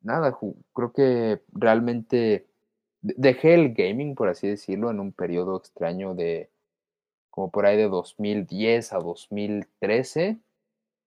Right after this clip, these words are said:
y luego salió Pokémon X, entonces tuve que comprar el three D S.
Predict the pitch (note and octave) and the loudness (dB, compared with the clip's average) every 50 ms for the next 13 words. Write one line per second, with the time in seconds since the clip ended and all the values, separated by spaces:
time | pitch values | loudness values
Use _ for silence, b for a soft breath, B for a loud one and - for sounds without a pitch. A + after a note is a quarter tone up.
0 | _ _ G2 G2 G2+ G2 G2 - - D#2 F2 F2 - F2+ E2+ - - E2+ E2 D#2 | _ _ -6 -2 0 0 0 -2 -4 -8 -8 -6 -6 -6 -8 -8 -8 -10 -10 -10
1 | D2+ E2+ - _ - D3+ D#3 - - - _ _ _ _ _ _ _ _ _ - | -10 -12 -10 _ -8 -8 -8 -8 -14 -20 _ _ _ _ _ _ _ _ _ -10
2 | F#2+ F#2 - - D#2+ - - F#2+ F2+ F2+ E2+ - - - - E2+ - F2 E2+ E2+ | -10 -10 -8 -10 -12 -10 -8 -6 -6 -6 -6 -10 -12 -14 -10 -6 -6 -4 -4 -6
3 | - - F#2 F#2 E2+ F#2 G#2 F#2 E2 - - _ | -6 -4 -4 -2 0 0 0 0 -2 -4 -8 _